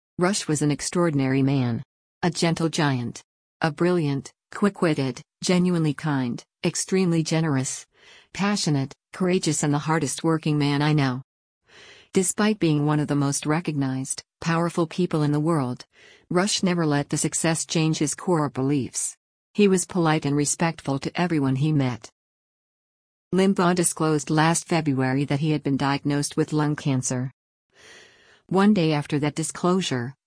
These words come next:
then President Donald Trump appeared to surprise Limbaugh by awarding him a Presidential Medal of Freedom at the State of the Union address.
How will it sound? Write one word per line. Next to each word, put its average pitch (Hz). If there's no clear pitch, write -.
then 170
President 180
Donald 165
Trump 147
appeared 151
to 143
surprise 151
Limbaugh 143
by 147
awarding 143
him 151
a 151
Presidential 151
Medal 147
of 143
Freedom 156
at 135
the 139
State 165
of 139
the 143
Union 151
address. 131